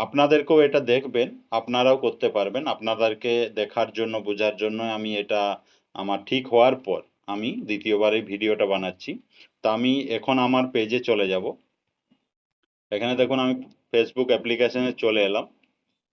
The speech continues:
এখানে আমার প্রোফাইলে ক্লিক করব এবং সি ড্যাশবোর্ডে ক্লিক করব। এরপর এই ডান দিকে দেখুন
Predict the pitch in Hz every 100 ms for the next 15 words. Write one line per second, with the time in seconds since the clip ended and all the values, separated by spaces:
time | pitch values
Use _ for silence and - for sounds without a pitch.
0 | _ - 110 127 123 127 123 127 127 113
1 | 104 113 113 117 117 104 104 - 107 107
2 | 123 214 104 98 104 - - 117 110 107
3 | 104 107 110 117 104 98 - 95 92 123
4 | - 95 110 113 113 113 123 131 131 127
5 | 123